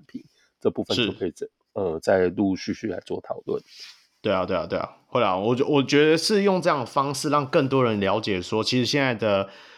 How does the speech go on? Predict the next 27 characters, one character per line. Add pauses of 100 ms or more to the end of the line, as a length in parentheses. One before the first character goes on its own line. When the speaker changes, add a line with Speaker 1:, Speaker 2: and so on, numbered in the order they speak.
(120)
Speaker 2:
职
业
篮
球
真
的
不
是
说 (100)
单
单
只
看
我
们
所
谓
的 (260)
麻
瓜
球
迷
看
的 (240)
赛
场
嘛，